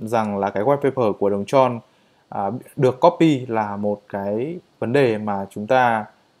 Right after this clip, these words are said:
có thể, à, <laughs> có thể xem đó là sự thật. Đó, thì, à, Justin Sun không đưa ra bất cứ một cái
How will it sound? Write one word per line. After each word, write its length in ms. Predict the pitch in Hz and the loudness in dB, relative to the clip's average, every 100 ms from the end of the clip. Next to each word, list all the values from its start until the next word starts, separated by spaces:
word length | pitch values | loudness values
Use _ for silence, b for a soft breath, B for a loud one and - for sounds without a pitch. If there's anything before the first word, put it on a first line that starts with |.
| _ | _
có 200 | - 107 117 | 0 0 6
thể, 220 | 151 92 - _ _ _ _ - | 4 4 -8 _ _ _ _ -16
à, 320 | 92 87 87 - | -14 -10 -10 -10
<laughs> 280 | 113 113 - | -10 -12 -4
có 120 | 107 | -2
thể 160 | 123 123 | 2 2
xem 280 | 139 123 107 | 4 0 0
đó 120 | 104 | -2
là 60 | |
sự 140 | 127 - | -4 -2
thật. 220 | 120 - _ - | -2 -2 _ -8
Đó, 160 | 92 - - | -8 -8 -4
thì, 240 | 110 104 101 b b b | -2 -2 -6 b b b
à, 180 | 98 98 101 104 | -4 -4 -6 0
Justin 360 | 156 156 139 | 0 2 -4
Sun 260 | 127 143 127 | 2 2 2
không 220 | 120 143 | -2 0
đưa 100 | 139 | 0
ra 140 | 127 131 | 2 0
bất 180 | 165 | -2
cứ 140 | - 110 | -4 -4
một 140 | 135 | -4
cái 360 | 110 95 104 139 | -4 -2 -2 -4